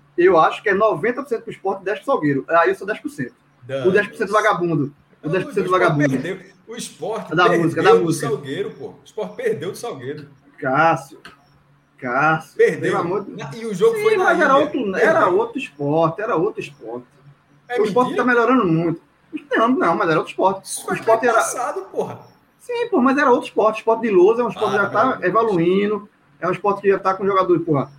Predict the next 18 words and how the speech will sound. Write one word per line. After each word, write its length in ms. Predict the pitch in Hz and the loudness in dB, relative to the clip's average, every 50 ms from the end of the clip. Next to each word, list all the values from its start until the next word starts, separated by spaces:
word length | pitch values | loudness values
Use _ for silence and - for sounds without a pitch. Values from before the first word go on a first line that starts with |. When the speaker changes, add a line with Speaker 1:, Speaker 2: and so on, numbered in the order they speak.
| - - - - - - | -20 -20 -20 -20 -14 -6
Speaker 1:
é, 160 | 139 143 143 | -2 0 0
melhorou 340 | 131 147 185 226 220 214 285 | 2 2 4 4 4 4 4
muito, 380 | 330 240 208 233 262 254 - 170 | 2 2 4 2 2 4 2 2
reforçou 420 | 147 156 156 - 220 - - 220 | 2 2 2 0 -2 0 0 0
o 40 | 240 | 0
elenco, 400 | 196 160 156 175 208 196 - 170 | 2 2 2 2 0 0 -2 -4
tem 120 | 165 190 | -4 -4
um 60 | 180 175 | -4 -4
treinador, 460 | 185 196 190 180 175 180 180 175 170 - _ _ _ _ _ _ _ _ _ _ _ - | -2 -2 0 2 4 4 4 4 2 -6 _ _ _ _ _ _ _ _ _ _ _ -16
assim, 260 | 143 - - 127 117 - _ _ _ - | -14 -12 -12 -12 -12 -14 _ _ _ -10
jo-, 240 | 139 131 202 220 196 | -2 2 2 4 4
jogou 200 | 214 226 240 269 | 4 4 4 4
um 60 | 269 | 4
grande 220 | 196 220 294 359 370 | 4 4 2 2 0
futebol 260 | - - 359 233 - | 0 0 0 0 0
contra 160 | - - 208 | -2 -4 -4
o 20 | 170 | -2
Náutico. 320 | 151 143 165 208 - _ | 0 0 0 -2 -4 _